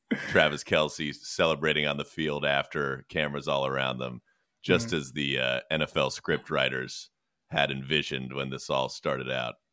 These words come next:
Speaker 2: Yeah, I, I haven't, I haven't actually caught up. I've, I've seen some of Usher's performance. I think, uh, for most fans over here, uh, in the U K, we look forward to probably the halftime performance more than the actual game.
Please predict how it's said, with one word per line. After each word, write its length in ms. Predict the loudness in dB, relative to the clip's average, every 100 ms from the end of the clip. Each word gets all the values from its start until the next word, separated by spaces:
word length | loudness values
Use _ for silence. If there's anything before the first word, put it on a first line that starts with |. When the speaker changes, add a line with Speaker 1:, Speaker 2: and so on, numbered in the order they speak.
| _ _ _ _ _ -14 -14 -14 0
Speaker 2:
Yeah, 260 | 8 10 12
I, 120 | 12 12
I 40 |
haven't, 220 | 12 12 10
I 40 |
haven't 220 | 10 12
actually 240 | 8 8 2
caught 260 | 6 12
up. 180 | 12 12
I've, 160 | 8 8
I've 180 | 6 8
seen 240 | 8 10
some 180 | 10 10
of 160 | 10
Usher's 440 | 10 10 8 6 6
performance. 760 | 0 6 8 10 8 6 2 0
I 100 | 6
think, 500 | 10 8 6 -6 2
uh, 240 | 8 10 8
for 140 | 6
most 340 | 6 8 6 8
fans 420 | 10 10 8 4
over 260 | 4 4
here, 420 | 6 8 8 6 0 -20 -20 -12 0
uh, 300 | 4 6 4 4
in 100 | 4
the 80 |
U 240 | 4 4 4
K, 480 | 6 6 6 2 -4 -4
we 120 | 2 2
look 200 | 2 0
forward 300 | 0 0 2
to 180 | 2 4
probably 240 | 2 4
the 60 | 6
halftime 420 | 6 6 4 2
performance 360 | 0 0 0 -2
more 160 | 0
than 120 | 0
the 100 | 0
actual 240 | 0 0 0
game. 400 | 4 4 4